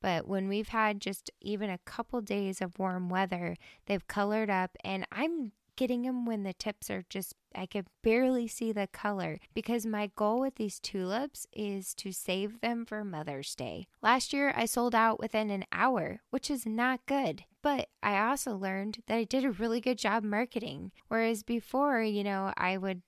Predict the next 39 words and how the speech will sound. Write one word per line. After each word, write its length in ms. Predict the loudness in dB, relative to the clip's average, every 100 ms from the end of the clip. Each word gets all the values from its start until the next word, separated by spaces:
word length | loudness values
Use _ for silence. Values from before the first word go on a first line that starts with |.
| -20 -20 _ -4
maybe 260 | -2 0 0
set, 400 | 2 2 0 -2
like, 400 | -2 -2 -8 -8
you 120 | -4
know, 320 | -2 -2 -4 -8 _ -14
twenty 340 | -6 -2 0 0
bunches 540 | 0 -2 -2 -4 0
out 180 | -2 -2 -4
there 280 | -2 0 -2
and 140 | -4
be 140 | -6
lucky 420 | -2 0 0 -2 -6
if 140 | -4
I 140 | -4
sold 340 | -4 -4 -4 -4
half 340 | 2 4 4
of 160 | 0 0
'em 260 | -2 -2
on 120 | -4 -6
a 80 |
given 380 | -4 -2 -2 -2
weekend. 640 | -4 -4 -6 -8 -8 -10 -12 -4
But 460 | 4 6 6 2 -12 -14 -20 -6
Mother's 500 | 0 2 2 0 0
Day 360 | 0 0 -2 -4
is 340 | -4 -4 -4 -6
one 260 | -6 -6
of 120 | -6 -6
the 80 |
most 280 | -6 -8 -10
popular 640 | -6 -6 -4 -6 -4 -6 -6
weekends 440 | -8 -4 -2 -2 -4
for 160 | -6
flowers. 640 | 0 2 4 2 0 -4 -4
So, 400 | 0 2 2 -2 -6
of 180 | -6
course, 360 | -2 0 0 -2
I 300 | -2 -2 -4
had 500 | -2 -2 -2 -4 -8